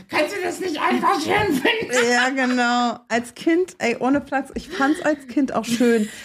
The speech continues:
Speaker 2: Aber je, je mehr ich mich mit dem ganzen Thema auseinandergesetzt habe, desto wozu? Weihnachten war, das ist das, was wir heute alles machen, das ist kommerziell.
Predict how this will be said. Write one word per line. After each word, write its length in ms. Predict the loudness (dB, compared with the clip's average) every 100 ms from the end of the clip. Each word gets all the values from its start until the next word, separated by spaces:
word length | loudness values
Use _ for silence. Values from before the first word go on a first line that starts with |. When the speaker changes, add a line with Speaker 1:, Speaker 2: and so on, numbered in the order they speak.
| -10
Speaker 2:
Aber 220 | -2 2 4
je, 240 | 4 2
je 180 | 4 2
mehr 320 | 4 4 2
ich 180 | 0 0
mich 180 | 0 2
mit 160 | 0 2
dem 160 | 2
ganzen 340 | 2 2 0 -4
Thema 460 | 0 2 4 4
auseinandergesetzt 1040 | 2 2 2 4 4 4 2 2 0 -6 -4
habe, 300 | -2 0 2
desto 440 | 0 0 0 0 -4 _ _ _ _
wozu? 1040 | -6 2 4 4 2 -4 -2 4 6 6 4
Weihnachten 760 | 2 4 2 0 0 2 2 0 _ _ _
war, 320 | 0 2 2 2
das 160 | 0 0
ist 160 | -4 -2
das, 240 | 0 2 0
was 160 | 2
wir 180 | 2 4
heute 440 | 4 4 2 0
alles 340 | 2 2 2 2
machen, 500 | 2 2 0 0 -2
das 200 | -4 -2
ist 180 | -4 -8
kommerziell. 1000 | 0 4 4 2 -2 -6 0 2 2